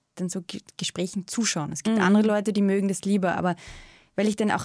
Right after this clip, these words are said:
Speaker 1: immer so eine Vorstellung zu diesen Menschen hab, die sind mir irgendwie näher dadurch, dass sie mir entfernt,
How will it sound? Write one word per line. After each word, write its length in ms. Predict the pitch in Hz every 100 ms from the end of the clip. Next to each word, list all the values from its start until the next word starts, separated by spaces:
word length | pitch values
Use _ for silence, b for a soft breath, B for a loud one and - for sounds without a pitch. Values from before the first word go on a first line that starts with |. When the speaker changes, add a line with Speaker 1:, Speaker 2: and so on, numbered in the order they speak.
| - -
Speaker 1:
immer 220 | 240 233
so 100 | 208
eine 120 | 185
Vorstellung 600 | - 196 240 - 240 220
zu 120 | -
diesen 240 | 202 - 185
Menschen 420 | 180 220 - 175
hab, 100 | 165
die 80 | 180
sind 200 | - 233
mir 160 | 233 -
irgendwie 280 | 220 190
näher 440 | 185 175 190 269 269
dadurch, 320 | 202 208 247
dass 200 | - 196
sie 100 | 208
mir 280 | 202 202 196 b b b -
entfernt, 480 | 190 - 185 214